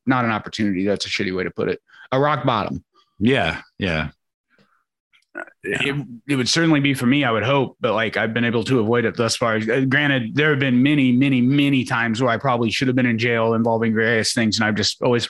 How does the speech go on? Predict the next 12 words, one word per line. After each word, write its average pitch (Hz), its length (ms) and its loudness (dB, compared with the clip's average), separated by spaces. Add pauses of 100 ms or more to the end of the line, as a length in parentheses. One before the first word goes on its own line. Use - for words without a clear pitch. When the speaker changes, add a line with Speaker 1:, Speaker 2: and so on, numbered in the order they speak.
(160)
Speaker 1:
whoop, 262 240 4 (360)
right 127 180 0
through 151 140 2
it - 60 0
somehow. 127 360 0 (460)
Speaker 2:
Yeah. 80 340 0 (1120)
Oh, 262 340 2
the 233 140 0
luck 233 200 2
of 233 60 4
the 226 120 4
Irish. - 520 0